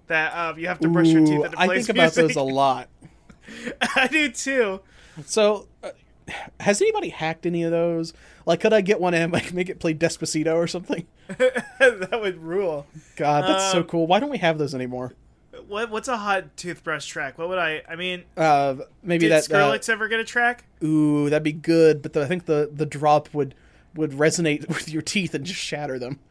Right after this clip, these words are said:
Speaker 1: <laughs> Yeah. Or you'd have to, like, find an excuse to keep brushing. You know,
Speaker 2: Mm.
Speaker 1: you're, like, a minute in, and then, you, you know, if you work your gums too hard, you can, like, hurt 'em, you know?
Speaker 2: Mm.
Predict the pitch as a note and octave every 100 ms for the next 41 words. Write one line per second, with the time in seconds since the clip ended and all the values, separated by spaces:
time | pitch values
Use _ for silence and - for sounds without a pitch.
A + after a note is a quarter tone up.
0 | _ _ - G3 A#3 G#3 G3+ F#3+ F3 D#3+
1 | D#3 _ _ _ _ A#3+ B3 C#4 C4 B3+
2 | C4+ B3 A#3 - - _ _ _ _ -
3 | F#3+ F#3+ F#3+ F3+ - - F3+ - F3+ -
4 | F3 _ D3+ D3 - F#3 F#3 - _ D3
5 | D3 D3+ E3+ E3+ E3+ E3+ E3+ - - E3+
6 | F3 E3+ E3 E3 F3 D#3+ E3+ F#3 F#3 G3+
7 | G3 F#3 E3+ _ E3 D#3+ F#3 G#3 A#3 A#3
8 | E3 C#3+ _ _ _ _ - F#3 C#4+ E4+
9 | - F#3+ D#3+ D#3 D3+ D3+ E3 E3+ E3+ D#3
10 | C#3 F3 F#3 A#3+ B2+ C3+ C3+ D#3+ - C#3+
11 | C#3+ C#3+